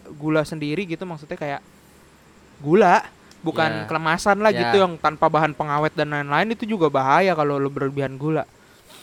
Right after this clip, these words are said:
Speaker 2: Kita bacain ya.
Speaker 1: Nggak
Speaker 2: Menurut
Speaker 1: harus
Speaker 2: ilmuwan
Speaker 1: selalu
Speaker 2: gizi
Speaker 1: boba.
Speaker 2: dari University of Alabama di Amerika Serikat, Matthew Belloc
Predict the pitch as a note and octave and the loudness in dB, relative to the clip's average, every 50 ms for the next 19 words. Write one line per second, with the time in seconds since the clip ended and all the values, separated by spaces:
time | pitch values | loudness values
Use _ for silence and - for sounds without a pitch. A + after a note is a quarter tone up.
0 | - _ _ _ _ _ _ _ _ _ _ _ _ _ _ _ _ - D#3+ D#3 | -20 _ _ _ _ _ _ _ _ _ _ _ _ _ _ _ _ -10 -8 -6
1 | E3 D3+ D3+ E3+ E3+ D#3+ D#3 C#3+ C3+ C3+ - _ _ _ _ _ _ _ _ _ | -4 -4 -2 0 0 0 0 -4 -6 -6 -10 _ _ _ _ _ _ _ _ _
2 | _ _ _ _ _ _ _ _ - D3+ C#3+ C#3 D3 - - - D#3+ D#3+ - D#3+ | _ _ _ _ _ _ _ _ -12 -8 -6 -4 -4 -2 -2 -4 -4 -2 -2 -2
3 | D#3 D#3+ D#3+ D#3+ D#3 D3+ F3 G#3+ G3+ F#3 E3+ D#3+ D#3 D3+ D3 D3 C#3+ C#3+ C#3+ C#3 | -2 -2 -2 -2 -2 -2 0 2 2 2 4 2 2 0 -2 -4 -4 -6 -6 -6
4 | - D3+ - D#3 D3+ C#3+ - - C3 C3+ C3+ C3+ C3 C3 B2+ C3 C#3+ D3+ E3+ F3+ | -6 -6 -6 -4 -4 -4 -4 -2 -2 0 0 2 2 0 0 0 -2 -4 -4 -4
5 | F3+ - _ _ _ - - - - - - - - - - - - - - - | -8 -14 _ _ _ -20 -20 -20 -20 -20 -20 -20 -20 -20 -20 -20 -20 -20 -20 -20
6 | - - C#3+ C#3+ C3+ C#3 C3+ C3+ C3+ C#3 C3+ C3+ C#3 C#3+ B2+ D#3 E3 F3+ E3 D3+ | -16 -8 -6 -4 -2 -2 -2 -2 -2 -4 -4 -4 -6 -4 -4 -4 -4 -2 -2 -2
7 | C#3+ - - D3+ D3+ D3 C#3+ C#3+ C3+ C3+ C#3+ E3 F#3+ | -2 -2 -2 -2 -2 -2 0 -2 -2 0 0 0 -2